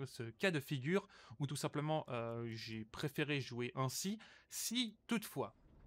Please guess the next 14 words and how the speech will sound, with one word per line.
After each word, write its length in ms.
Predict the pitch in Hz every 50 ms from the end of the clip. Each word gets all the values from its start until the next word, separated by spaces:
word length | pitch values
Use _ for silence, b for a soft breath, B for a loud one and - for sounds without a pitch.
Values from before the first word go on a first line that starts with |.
| -
vraiment 340 | - 123 117 143 175 185 180
toutefois, 460 | 165 - 180 - - - - 107 113 113
vous 220 | 117 131 131 -
êtes 100 | 185 185
à 80 | 185 175
l'aise 220 | 175 170 156 131
au 40 | 127
niveau 220 | 117 120 110 117
des 100 | 120 117
munitions, 380 | 113 117 120 131 - - 214 220
vous 220 | 175 143 156 185
pouvez 340 | 170 - - 131 113 123 - -
enlever 380 | 135 127 120 113 110 107 104 -
ça 380 | - - - 131 131 160 B